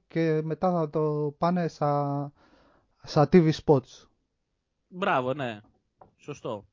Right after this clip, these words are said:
Speaker 2: Τα T V spots βέβαια δεν δείχνουν πολλά καινούργια, δηλαδή
Speaker 1: Ε,
Speaker 2: έχει
Speaker 1: ναι. Είναι
Speaker 2: ένα μικρό πλάνο το κάθε.
Speaker 1: μοντάζ είναι ουσιαστικά τα περισσότερα.
Speaker 2: Ναι, ναι, ναι. Λοιπόν, αυτά λοιπόν, ε, από εμάς.
Speaker 1: Ναι.
Speaker 2: Όπως έλεγε και παλιότερα ο Δρακάκης, ευχάριστες ή
Speaker 1: <laughs>
Speaker 2: δυσάρεστες, αυτές ήταν οι ειδήσεις της ημέρας.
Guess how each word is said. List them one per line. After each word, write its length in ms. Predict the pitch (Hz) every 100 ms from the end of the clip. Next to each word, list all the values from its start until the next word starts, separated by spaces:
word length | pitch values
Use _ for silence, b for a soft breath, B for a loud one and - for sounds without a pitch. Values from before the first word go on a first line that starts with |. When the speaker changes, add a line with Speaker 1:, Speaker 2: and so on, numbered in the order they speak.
| _ _ _
Speaker 2:
Τα 100 | 139
T 20 | 156
V 100 | 175
spots 180 | 185
βέβαια 280 | 180 180 190
δεν 140 | 180 170
δείχνουν 280 | 170 143
πολλά 240 | - 110 98
καινούργια, 360 | 101 101 113
δηλαδή 340 | 113 110 120 120
Speaker 1:
Ε, 120 | 175
Speaker 2:
έχει 120 | 160
Speaker 1:
ναι. 300 | 156 120 123 -
Είναι 220 | 175 202 202
Speaker 2:
ένα 240 | 190 185
μικρό 180 | 180 180
πλάνο 240 | 127 131
το 80 | 120
κάθε. 140 | 131
Speaker 1:
μοντάζ 600 | 185 196 190 190 180 135
είναι 280 | 120 113 113
ουσιαστικά 560 | 113 - - - - 123
τα 120 | 123
περισσότερα. 520 | 117 113 - - - 110
Speaker 2:
Ναι, 280 | 107 104 95
ναι, 180 | 95
ναι. 240 | 95 98 101 101 _ b b b b b
Λοιπόν, 340 | - 208 180 - _ _
αυτά 320 | 202 208 247
λοιπόν, 420 | 202 156 160 139 135
ε, 80 | 131 123 120 120 113 107 104 101 95
από 240 | - 131 123
εμάς. 580 | 110 151 226 - - - - - - - -
Speaker 1:
Ναι. 140 | 139
Speaker 2:
Όπως 200 | 147 147
έλεγε 420 | 160 151 - 151
και 720 | 135 143 131 127 127 123 123 117
παλιότερα 880 | 131 127 143 139 127 127 120 117 113
ο 220 | 113 113
Δρακάκης, 540 | 113 113 151 165 147 -
ευχάριστες 500 | 127 151 151 139 -
ή 200 | 139 131
Speaker 1:
<laughs> 100 | 127
Speaker 2:
δυσάρεστες, 460 | 196 156 135 131 123
αυτές 200 | 143 127
ήταν 220 | 127 120
οι 40 |
ειδήσεις 300 | 117 127 127
της 100 | -
ημέρας. 520 | 117 131 165 220 -